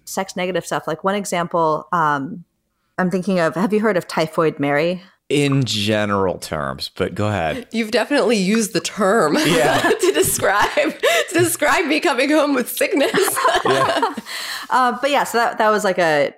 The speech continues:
Speaker 1: historical slash legendary figure who was deliberately spreading typhoid a century ago. So the parallel in contemporary legend today is aids Mary.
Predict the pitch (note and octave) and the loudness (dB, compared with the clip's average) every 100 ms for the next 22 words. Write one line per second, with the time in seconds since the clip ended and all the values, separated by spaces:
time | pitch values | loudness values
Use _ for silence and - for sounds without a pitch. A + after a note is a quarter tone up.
0 | _ F#3+ G#3+ - F#3 E3+ E3+ E3+ D#3 - | _ -8 -2 2 2 2 0 0 -2 -2
1 | D3 D#3+ D3+ D3 D3 C#3 C3+ C3+ C3 C3+ | -4 -2 0 0 0 -2 -2 0 0 -2
2 | - D#3 C#3+ B2+ - D#3 - C3 D3 - | -2 0 0 -2 -4 -6 -4 -4 -4 -4
3 | C#3+ - C#3 D3 - C3 - C#3 - D#3 | -6 -2 -2 0 -2 -4 -4 -6 -6 -4
4 | D3 D3 C#3+ C#3 _ _ _ - G3+ F#3+ | -4 -2 -4 -6 _ _ _ -2 -2 -2
5 | G#3+ A#3+ B3+ G3 D#3+ D3 B2 _ - D3+ | 0 2 2 2 2 0 -4 _ -6 -2
6 | F#3 D#3+ D#3+ D3+ C#3+ D3 E3 D#3+ E3+ D#3 | -2 -2 0 0 0 -2 -4 -2 0 2
7 | C#3 - - C#4+ D4+ D3+ A#2+ B2+ D3 F3+ | 0 -4 -2 0 0 -4 -4 -4 -6 -8